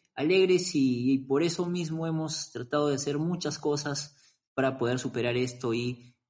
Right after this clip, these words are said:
podernos mantener, ¿no? Mantener todo el esfuerzo que hemos hecho durante los últimos años, eh, y no dejar, eh, morir el sueño, ¿no? Un amigo justo decía que,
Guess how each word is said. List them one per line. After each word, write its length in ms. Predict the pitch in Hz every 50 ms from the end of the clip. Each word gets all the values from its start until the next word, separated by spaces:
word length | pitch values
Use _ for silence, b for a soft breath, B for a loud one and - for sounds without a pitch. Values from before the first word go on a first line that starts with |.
| _
podernos 380 | - 120 123 127 123 131 127 131
mantener, 680 | 120 110 101 101 101 101 101 117 127 127 110 92 92
¿no? 160 | 92 92 101 123
Mantener 760 | 156 - - - - - - _ - 107 120 131 131 -
todo 180 | - 139 135 135
el 140 | 131 120 110
esfuerzo 480 | 98 - - - 127 123 123 - 123
que 80 | 120 -
hemos 240 | 120 117 117 - -
hecho 320 | 110 113 - - 117 113
durante 380 | 113 107 101 98 98 95 - -
los 200 | - 90 - -
últimos 440 | 113 110 - 113 110 107 101 - -
años, 420 | 123 117 113 117 117 123 - - - B B B B B B B B B - - _
eh, 300 | - 104 98 98 95 92 - - -
y 140 | - 110 113 113
no 140 | 123 131
dejar, 460 | 135 127 127 - 131 123 123 123 123 -
eh, 320 | - 107 104 101 98 95 98 98 - _ _ _ _ _ _ B B B B B B B _
morir 280 | - 113 117 135 151 156
el 80 | 135
sueño, 320 | 127 - 196 180 139 123 123
¿no? 100 | 135 151
Un 140 | 175 175 170
amigo 500 | 170 170 170 170 170 180 180 180 180 180 - -
justo 580 | - 147 143 - - 160 156 147 139 123 110 104 - _ _ _
decía 460 | - - - 110 - 135 135 135 135
que, 380 | - 123 120 113 107 - _